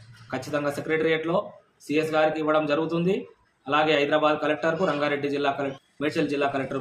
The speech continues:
కూడా ఇవ్వడం జరుగుతుంది. కాబట్టి దయచేసి మీ అందరికీ పేరు పేరున మన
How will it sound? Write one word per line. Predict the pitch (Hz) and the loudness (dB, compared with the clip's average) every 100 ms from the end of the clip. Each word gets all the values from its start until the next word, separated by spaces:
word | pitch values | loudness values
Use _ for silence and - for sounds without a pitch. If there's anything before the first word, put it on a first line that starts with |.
| 139 | 0
కూడా | 170 220 - - _ - 135 | 0 0 -4 -20 _ -10 -4
ఇవ్వడం | 135 135 147 | -2 -2 -2
జరుగుతుంది. | 123 113 - - _ _ _ _ - | -4 -6 -10 -16 _ _ _ _ -2
కాబట్టి | 139 160 175 147 | 0 2 0 2
దయచేసి | 147 170 170 175 175 196 202 180 | 2 2 0 -2 0 -2 -2 -2
మీ | 147 | -4
అందరికీ | 147 165 180 175 190 180 156 | -4 -2 -2 0 -2 -4 -2
పేరు | 156 175 170 | -2 -2 -2
పేరున | 170 175 170 151 - - - | -2 0 -2 -2 -8 -16 -14
మన | - | -6